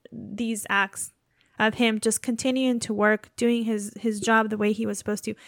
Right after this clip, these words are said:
earned him the respect from his fellow soldiers eventually. So Desmond served in combat, uh, in combat on the islands of Guam, Leyte, and Okinawa.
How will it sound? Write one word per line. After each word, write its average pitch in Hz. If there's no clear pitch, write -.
earned 233
him 208
the 202
respect 196
from 196
his 202
fellow 185
soldiers -
eventually. 190
So 226
Desmond 294
served 269
in 254
combat, 214
uh, 214
in 226
combat 220
on 208
the -
islands 214
of 220
Guam, 269
Leyte, 233
and 185
Okinawa. 226